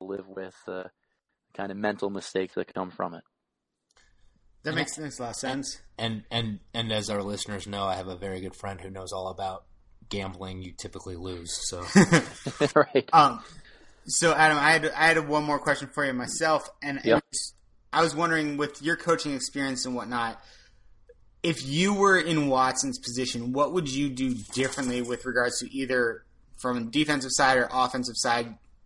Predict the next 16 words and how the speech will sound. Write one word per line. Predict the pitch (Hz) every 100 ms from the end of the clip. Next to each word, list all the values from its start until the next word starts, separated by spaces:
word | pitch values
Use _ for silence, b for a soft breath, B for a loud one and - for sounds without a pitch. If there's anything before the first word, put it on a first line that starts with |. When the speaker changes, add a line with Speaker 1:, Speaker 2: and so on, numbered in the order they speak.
| _ _
Speaker 2:
take | 135 123
your | 113
pick, | - 135 127 - b b b -
um, | 131 127 131
with | 135
the | 131
personnel | - 165 151 143 139
that | 135 123
they | 117
have | 123 127 117
on | 113
the |
court, | 110 - 135 123 120
how | - - 143
would | 143 131 107
you, | 113 123 131 127 120